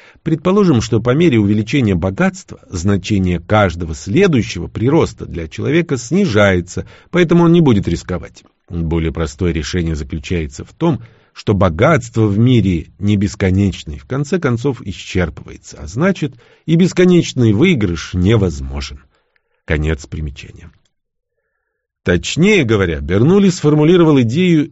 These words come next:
избегания риска. Он утверждал, что счастье человека, или полезность, как любят называть это экономисты, растёт по мере того, как человек становится богаче, но при этом динамика прироста снижается. Этот принцип называется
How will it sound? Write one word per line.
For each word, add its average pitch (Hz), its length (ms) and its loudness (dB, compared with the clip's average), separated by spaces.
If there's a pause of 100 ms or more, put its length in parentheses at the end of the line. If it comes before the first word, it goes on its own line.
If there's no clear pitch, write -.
избегания 127 720 2
риска. - 460 -2 (100)
Он 90 140 -2
утверждал, 87 560 0
что 101 220 -6
счастье 160 520 -2
человека, 90 760 -4 (320)
или 202 160 4
полезность, 113 680 2
как 143 200 -4
любят 143 260 -4
называть 120 360 -2
это 113 180 -8
экономисты, 101 600 -8 (240)
растёт - 580 0
по 104 120 2
мере 107 240 4
того, 101 300 0
как 95 180 -8
человек 92 400 -2
становится 120 500 -2
богаче, 98 600 -2 (260)
но 85 160 0
при 92 160 2
этом 90 200 0
динамика 90 480 0
прироста 123 460 -4
снижается. - 760 -6 (520)
Этот 78 320 -4
принцип 120 520 2
называется 117 880 0